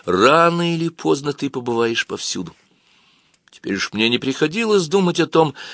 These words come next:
как раздобыть женщину на ночь. Скорее наоборот. Труднее было отбиваться от докучливых предложений.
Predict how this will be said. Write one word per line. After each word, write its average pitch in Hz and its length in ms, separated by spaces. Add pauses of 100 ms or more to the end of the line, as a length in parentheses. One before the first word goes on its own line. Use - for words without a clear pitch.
(160)
как - 340
раздобыть 147 520
женщину 110 720
на 98 180
ночь. - 300 (340)
Скорее 87 460
наоборот. 139 560 (500)
Труднее 101 520
было 104 220
отбиваться 98 800
от 98 120
докучливых 104 680
предложений. 101 680